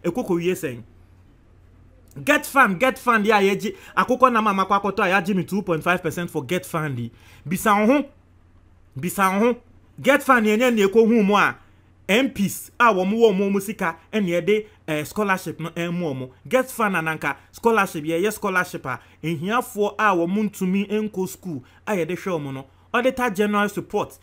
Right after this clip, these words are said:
ɛbaeɛ na M Ps a wɔn wɔ wɔn sika, wɔn na na yɛde adeɛ no ɛhwɛ wɔn.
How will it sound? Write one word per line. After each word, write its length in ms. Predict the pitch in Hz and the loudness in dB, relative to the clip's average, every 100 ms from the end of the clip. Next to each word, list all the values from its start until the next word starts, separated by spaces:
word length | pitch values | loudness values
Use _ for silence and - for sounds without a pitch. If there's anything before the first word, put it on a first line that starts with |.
| _ - | _ -10
ɛbaeɛ 400 | 165 226 196 180 | -2 0 2 0
na 140 | 220 - | -2 -2
M 200 | 202 214 | -4 -6
Ps 180 | 160 | -8
a 60 | 165 | -6
wɔn 200 | 151 156 | -4 -2
wɔ 220 | 196 180 | -2 -4
wɔn 80 | 151 | -6
sika, 340 | - 180 143 - _ | -10 -8 -8 -10 _
wɔn 180 | 135 196 | -6 -4
na 100 | 202 | -4
na 120 | 170 | -4
yɛde 260 | 185 160 170 | -4 -4 -6
adeɛ 320 | 135 123 151 | -6 -8 -8
no 80 | 156 | -8
ɛhwɛ 240 | 147 151 | -10 -10
wɔn. 300 | 160 143 110 | -8 -10 -12